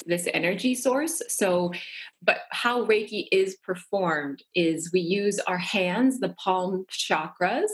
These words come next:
So we have chakras all over our body. Most people are used to the seven chakras that you've probably seen depicted in a picture in a yoga studio, or you've seen on the cover of a book, or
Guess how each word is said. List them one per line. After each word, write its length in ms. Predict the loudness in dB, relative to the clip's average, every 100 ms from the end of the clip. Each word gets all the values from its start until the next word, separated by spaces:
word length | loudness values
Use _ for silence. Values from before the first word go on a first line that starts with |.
| -4
So 120 | 0
we 100 | 2
have 100 | 2
chakras 400 | 2 0 0 -2
all 160 | 0 2
over 180 | 2 0
our 160 | 0
body. 460 | 0 0 0 -4 -6 -12 -14 -8
Most 280 | 0 2 2
people 260 | 2 2 4
are 100 | 2
used 320 | 2 0 0
to 80 | 0
the 100 | 2
seven 340 | 4 2 4
chakras 540 | 2 0 -2 0 0 0
that 180 | -4 -6
you've 180 | -8 0
probably 420 | 2 2 2 0
seen 340 | 0 2 2
depicted 640 | 2 0 -2 2 2 4
in 420 | 2 2 0 0 -4 -10 -4 -2
a 80 | 2
picture 380 | 2 2 2
in 100 | 2
a 40 | 2
yoga 340 | 2 2 0
studio, 520 | -2 2 2 4 2
or 120 | 2 2
you've 240 | 0 0
seen 240 | -2 0
on 100 | 0
the 80 | 0
cover 300 | 0 0 0
of 120 | -2
a 60 | -4
book, 300 | -2 0 0 -4 0
or 340 | 2 2 -2